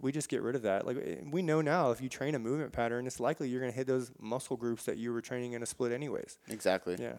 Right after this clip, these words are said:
Speaker 2: Yeah, no, I think that's huge. And I think one thing with, uh, sustainable work and aerobic work and stuff like that, and j-, actually in just concurrent training in general,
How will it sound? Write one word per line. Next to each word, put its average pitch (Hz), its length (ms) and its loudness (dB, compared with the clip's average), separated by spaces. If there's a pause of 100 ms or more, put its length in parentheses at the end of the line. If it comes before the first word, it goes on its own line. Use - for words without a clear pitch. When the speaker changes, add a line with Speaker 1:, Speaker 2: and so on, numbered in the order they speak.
(180)
Speaker 2:
Yeah, 104 240 10
no, 107 120 4
I 107 80 6
think 117 160 -2
that's 98 140 4
huge. 107 180 2
And 110 100 0
I 110 40 4
think 139 220 0
one 117 180 4
thing 113 240 0
with, 101 280 6 (560)
uh, 98 280 10
sustainable 101 580 2
work 98 240 6
and 92 80 0
aerobic 92 380 2
work 92 200 4
and 92 100 -6
stuff - 200 0
like 92 140 0
that, 92 120 8
and 117 120 2
j-, 92 160 -8
actually 135 260 8
in 104 100 -2
just 113 180 -2
concurrent 117 440 -2
training 104 280 -4
in 92 100 -6
general, 98 420 2